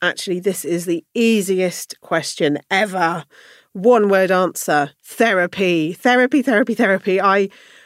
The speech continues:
wouldn't recommend therapy to every single person for every single thing in life. Actually, I probably would. Uh, but this question is exactly what therapy was invented for.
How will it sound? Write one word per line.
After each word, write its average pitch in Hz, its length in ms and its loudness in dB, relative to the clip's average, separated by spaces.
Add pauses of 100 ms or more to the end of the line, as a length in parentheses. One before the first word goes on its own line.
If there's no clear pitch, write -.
(180)
wouldn't 277 360 2
recommend 247 520 2
therapy 220 340 2
to - 180 -6
every 220 240 2
single 226 300 -2
person 208 380 0
for - 180 -12
every 214 220 0
single 202 280 -2
thing 185 200 -4
in 180 120 -2
life. 180 320 -4
Actually, - 280 -10
I - 20 -8
probably 160 260 -8
would. 190 300 -4 (380)
Uh, 226 220 2
but 233 220 -2
this 302 380 0
question 233 680 0
is 214 400 -2
exactly 220 520 -2
what 202 240 -4
therapy 208 320 0
was 220 160 0
invented 254 400 0
for. 170 400 0